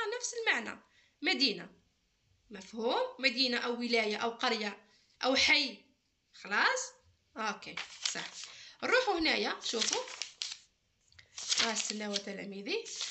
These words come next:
نروحوا للمقطع الثاني. شوفوا المقطع الثاني، حنعطيكم حصص الزوم تاعي اللي درتها للجروب تاعي. صح.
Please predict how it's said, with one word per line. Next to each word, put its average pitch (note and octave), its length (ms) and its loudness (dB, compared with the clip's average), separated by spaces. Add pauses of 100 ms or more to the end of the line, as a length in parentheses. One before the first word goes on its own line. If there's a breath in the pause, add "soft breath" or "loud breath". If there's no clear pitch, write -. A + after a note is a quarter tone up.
(180)
نروحوا G4+ 420 2
للمقطع D#4+ 640 2
الثاني. G3+ 500 -2
شوفوا F4 260 0
المقطع E4+ 320 2
الثاني، D#4 340 4 (160)
حنعطيكم D4 480 0
حصص - 380 0
الزوم F#4+ 520 2
تاعي F3+ 340 2 (420 loud breath)
اللي A3+ 120 0
درتها D4 340 4 (200)
للجروب C#4+ 680 0 (540)
تاعي. - 260 -4 (100)
صح. G#3 400 -4